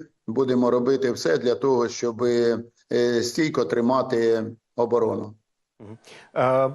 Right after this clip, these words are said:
Speaker 2: пане Андрію, от з огляду на такі пошкодження, скажіть, чи довелося когось відселяти? І якщо так, то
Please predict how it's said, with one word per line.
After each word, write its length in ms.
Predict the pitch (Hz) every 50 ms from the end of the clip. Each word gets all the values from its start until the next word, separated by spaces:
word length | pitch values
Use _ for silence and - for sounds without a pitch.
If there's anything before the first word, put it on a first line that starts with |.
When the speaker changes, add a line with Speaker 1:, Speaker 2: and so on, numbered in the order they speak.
| -
Speaker 2:
пане 200 | - 180 190 185
Андрію, 280 | 175 170 160 160 143 139
от 80 | 151 147
з 40 |
огляду 280 | 185 190 185 190 175 185
на 120 | 185 185
такі 320 | 160 175 160 - 190 180 175
пошкодження, 560 | 175 190 175 - - 202 185 165 170 160 147
скажіть, 300 | - - 165 156 180 156
чи 120 | - 160
довелося 560 | 147 139 160 160 170 170 185 214 208 - 190 -
когось 520 | - 170 147 160 208 226 233 - - -
відселяти? 960 | 160 156 151 151 160 151 - - 170 160 151 139 113 101 - - 98 95 95 -
І 60 | 123
якщо 300 | 131 135 - - - 127
так, 320 | - - 151 143 - - -
то 460 | 123 113 117 113 113 113 113 110